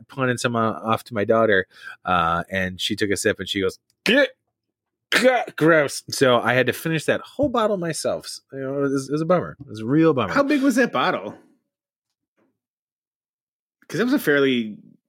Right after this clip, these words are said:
Speaker 1: It was a decent
Speaker 2: that
Speaker 1: size.
Speaker 2: was a f-,
Speaker 1: Yeah,
Speaker 2: yeah,
Speaker 1: yeah,
Speaker 2: I mean,
Speaker 1: seven hundred fifty milliliter, probably.
Speaker 2: Oh, okay.
Speaker 1: I'm a pro, man.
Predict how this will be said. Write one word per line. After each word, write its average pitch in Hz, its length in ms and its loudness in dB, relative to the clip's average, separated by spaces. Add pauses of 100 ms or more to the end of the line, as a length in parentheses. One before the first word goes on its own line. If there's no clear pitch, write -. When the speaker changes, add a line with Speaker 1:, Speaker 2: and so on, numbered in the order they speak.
(120)
Speaker 1:
It 208 40 -10
was 202 80 -4
a 131 40 -8
decent 113 240 -6
Speaker 2:
that 147 60 -4
Speaker 1:
size. 233 160 -2
Speaker 2:
was - 20 0
a 202 120 0
f-, - 100 -20 (340)
Speaker 1:
Yeah, 185 180 2
Speaker 2:
yeah, 165 120 4
Speaker 1:
yeah, 165 100 4
Speaker 2:
I - 40 4
mean, 139 280 4 (120)
Speaker 1:
seven 151 300 2
hundred 139 120 2
fifty 131 160 -4
milliliter, 117 360 -4
probably. 113 320 -10 (960)
Speaker 2:
Oh, 151 160 -2
okay. 110 280 -8 (140)
Speaker 1:
I'm 151 80 -14
a 135 60 -10
pro, 120 560 -2
man. 98 280 -16